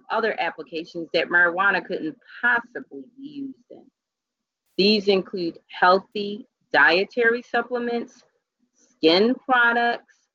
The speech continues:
clothing, and accessories. Overall,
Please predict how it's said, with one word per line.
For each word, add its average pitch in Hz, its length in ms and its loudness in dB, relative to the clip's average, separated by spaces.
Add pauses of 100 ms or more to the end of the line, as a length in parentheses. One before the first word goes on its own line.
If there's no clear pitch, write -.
(200)
clothing, 214 800 -2 (120)
and 196 580 -4 (200)
accessories. 170 1000 -6 (1200)
Overall, 185 720 2